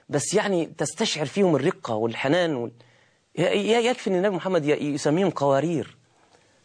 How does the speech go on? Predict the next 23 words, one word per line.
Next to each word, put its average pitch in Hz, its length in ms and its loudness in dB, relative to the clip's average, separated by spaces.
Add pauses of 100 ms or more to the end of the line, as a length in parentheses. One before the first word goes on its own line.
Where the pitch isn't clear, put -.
(140)
رفقا 196 300 0
بالقوارير. 127 680 0 (520)
حبيبك 202 420 2
النبي 165 240 2
محمد 143 360 0
صلى 131 240 0
الله 160 100 2
عليه 147 160 2
وسلم 156 400 0 (600)
يوصي 196 480 2
بهن 185 480 4
عند 175 300 0
موته، 165 400 -4 (960)
من 151 120 6
الوصايا 160 340 4
الأخيرة، 190 420 2
آخر 190 340 0
الكلمات 156 460 0
اللي 143 120 -2
خرجت 165 400 0
من 147 120 2
فم 196 220 0
النبي 147 520 2